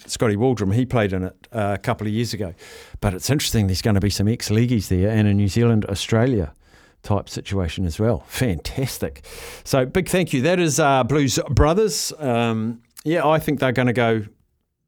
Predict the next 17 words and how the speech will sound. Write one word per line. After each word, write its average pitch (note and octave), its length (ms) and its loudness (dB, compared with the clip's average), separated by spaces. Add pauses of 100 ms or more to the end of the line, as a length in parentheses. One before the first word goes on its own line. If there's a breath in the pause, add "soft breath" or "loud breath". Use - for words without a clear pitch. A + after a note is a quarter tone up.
(240)
really F3 320 2
close. - 540 -2 (680 loud breath)
Really B2 340 2
close. G2 320 0
They've G2+ 160 -2
got G#2+ 260 -2
a A2+ 60 -2
really C3 340 2
good G#2+ 220 -2
blend. A2 260 2
And A#2 240 2
as C#3+ 160 0
I D#3 80 2
mentioned B2+ 420 0
to A2+ 80 2
Afisa A2+ 440 0
there, G#2 220 0